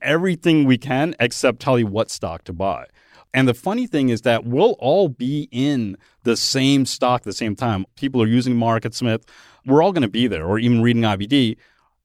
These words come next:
At the exact same time, out of the cup with handle, we'll be there. But the difference, and you guys mentioned it earlier, is the managing.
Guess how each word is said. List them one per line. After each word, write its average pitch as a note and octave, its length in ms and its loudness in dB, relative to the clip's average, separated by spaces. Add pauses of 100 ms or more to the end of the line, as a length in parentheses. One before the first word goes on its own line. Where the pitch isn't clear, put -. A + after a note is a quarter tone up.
(140)
At C3+ 100 -2
the B2+ 60 -4
exact G3+ 240 0
same F#3+ 120 -4
time, D#3 180 0
out C#3 100 2
of E3+ 60 -2
the D#3+ 60 -12
cup D#3+ 120 2
with D3 80 -2
handle, D3+ 220 2
we'll D3 200 4
be D#3+ 220 -2
there. F#2 280 -2 (300)
But B2 220 2
the C#3+ 60 2
difference, D#3+ 280 4
and A#2+ 100 4
you B2+ 60 6
guys B2+ 180 4
mentioned B2+ 320 2
it - 40 -8
earlier, D3 240 4
is - 80 -8
the A#2+ 80 -4
managing. A#2 420 -4